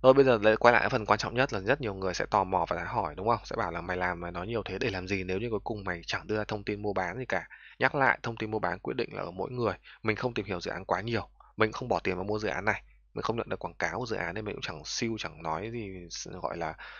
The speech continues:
à, gọi, à, gọi là lừa lọc hay là dụ khị anh em cả. Quyết định của mỗi người thôi. Nhưng mình có, mình dám nói là mình công tâm. Nếu như ai đó nói rằng là Renak bây giờ giá ba đô quá cao rồi, thì mình vừa nói, với tổng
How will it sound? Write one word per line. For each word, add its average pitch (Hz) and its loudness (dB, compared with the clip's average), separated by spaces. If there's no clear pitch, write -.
à, - -6
gọi, 82 -8
à, 85 -10
gọi - -8
là 82 -8
lừa 98 -2
lọc 95 2
hay 110 -6
là 92 -4
dụ 104 -2
khị - -8
anh 98 0
em 101 -4
cả. - -2
Quyết 139 4
định 117 0
của 95 -12
mỗi 92 -6
người 101 0
thôi. 101 2
Nhưng 120 0
mình 107 2
có, 90 6
mình 104 -8
dám 92 0
nói 98 -2
là 110 -4
mình 98 -6
công 98 2
tâm. 95 6
Nếu 120 10
như 185 2
ai 135 8
đó 104 8
nói 104 2
rằng 131 -4
là 95 -4
Renak 113 -2
bây 110 0
giờ 98 2
giá 87 -2
ba 104 0
đô 107 -2
quá 85 0
cao 107 0
rồi, 87 -6
thì 110 0
mình 101 0
vừa 90 0
nói, 85 -2
với 123 0
tổng - 2